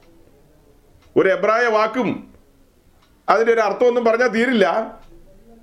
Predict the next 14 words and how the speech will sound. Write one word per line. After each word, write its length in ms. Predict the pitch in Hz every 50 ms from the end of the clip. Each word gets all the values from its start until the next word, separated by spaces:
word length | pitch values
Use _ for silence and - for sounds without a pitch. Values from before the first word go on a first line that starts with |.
| - - -
ഹൊമോർഷ്യോ, 1000 | 151 185 226 247 269 269 247 - - - 254 269 269 254 247 226 180 139 104 - -
ലക്ഷ്യം 360 | 170 226 226 - 320 294 -
തെറ്റുന്നു 340 | 285 262 - 277 262 262 262
എന്നൊക്കെ 240 | 262 254 233 240 254
പറഞ്ഞാലൊന്നും 560 | 233 247 247 247 254 254 254 254 254 247 226
തീരില്ല. 600 | 240 254 262 247 240 226 185 143 - - - - - - -
അതിലപ്പുറമാ, 840 | - 147 170 185 190 185 185 - 240 254 247 240 196 143 - - - - - _ _ _ _ -
പിടി 280 | - 151 185 185 254 254
വീഴുകയാണ്. 760 | 233 220 226 254 254 269 262 262 247 240 226 175 113 - -
പാപം 440 | - 107 127 165 196 226 226 214 208
അകത്ത് 340 | 214 240 233 247 233 226
കയറിക്കഴിഞ്ഞാൽ 640 | 233 254 262 247 233 247 247 254 262 262 233 185 - - - - - - _ - - _ - - - - - - - - -
കൺട്രോൾ 480 | 127 147 180 214 214 226 240 247 247
അവനെടുക്കും, 540 | 247 247 254 247 233 247 - 254 233 156 -